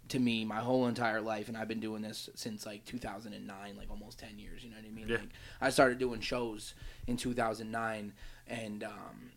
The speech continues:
Speaker 1: and, and, and that was always the, that was always, like, the thing with, my parents are always super supportive, but that's e-, not even just your parents or whoever. Like, it, it's always, that's always the question, like you were saying, like, "Well, can you make money off it? Blah, blah, blah. Is this gonna do this, that, and the other thing?"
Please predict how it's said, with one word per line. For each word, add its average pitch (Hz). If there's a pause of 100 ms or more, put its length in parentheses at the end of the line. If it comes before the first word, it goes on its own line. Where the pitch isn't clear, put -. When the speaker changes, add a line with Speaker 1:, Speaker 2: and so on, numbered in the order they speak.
Speaker 1:
and, 113
and, 107 (140)
and 120
that 120
was 120
always 139
the, 123 (500)
that 131
was 131
always, 143
like, 131
the 127
thing 147
with, 127
my 139
parents 160
are 131
always 131
super 135
supportive, 117
but 120
that's 117 (100)
e-, 156
not 151
even 147
just 139
your 127
parents 143
or 113
whoever. 139
Like, 107 (460)
it, 131
it's 127
always, 127 (180)
that's 120
always 123
the 113
question, 110
like 107
you 113
were 107
saying, 107
like, 101
"Well, 117
can 127
you 123
make 113
money 131
off 110
it? 110
Blah, 117
blah, 113
blah. 120
Is 110
this 110
gonna 110
do 110
this, 110
that, 117
and 110
the 110
other 120
thing?" 107